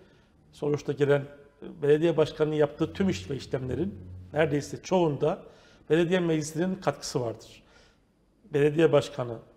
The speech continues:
meclise sunar, "Şu, şu, şu güzel işleri yapmak istiyorum." der. Belediye meclisinden onay alır, ardından yapar. Yani bu anlamda yapılan her türlü iş ve işlemin karar merci belediye meclisleridir.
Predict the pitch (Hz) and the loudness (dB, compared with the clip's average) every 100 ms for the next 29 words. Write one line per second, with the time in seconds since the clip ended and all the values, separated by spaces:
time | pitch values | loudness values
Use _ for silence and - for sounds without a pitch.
0 | _ _ 139 135 139 143 - 139 151 - | _ _ -10 -8 -6 -8 -6 -2 -2 -4
1 | - - - _ - - - 160 - 165 | -18 -20 -20 _ -20 -18 -6 -4 -2 -2
2 | - 135 123 147 147 135 135 - 131 - | -2 -4 2 2 2 0 0 -2 -6 -6
3 | - 117 113 135 180 - - - _ _ | -6 -6 -2 -2 -2 -6 -20 -20 _ _
4 | 143 156 170 160 151 147 - 143 135 120 | 2 4 4 4 2 0 -4 -2 -2 -6
5 | - _ _ 135 135 175 175 202 - - | -12 _ _ -4 6 8 8 4 -2 -18
6 | - _ 165 147 139 147 160 156 - - | -20 _ -4 -2 -2 2 2 2 -8 -10
7 | 113 - 101 - - _ _ - 139 139 | -10 -8 -12 -12 -20 _ _ -4 -2 2
8 | 170 180 175 165 156 170 170 - - _ | 4 4 4 2 4 2 0 -12 -20 _
9 | _ _ _ 143 143 165 175 147 - 185 | _ _ _ 0 0 4 2 0 4 4
10 | 196 160 147 165 - 143 - - 151 208 | 4 -2 -4 -6 -4 -4 -2 -2 0 -2
11 | - - - _ - 151 180 160 135 113 | -4 -18 -20 _ 0 6 6 6 0 -4
12 | 147 208 - 117 135 151 127 110 - 123 | -6 -4 0 0 2 2 0 -6 -6 -8
13 | 107 143 190 | -6 -6 -8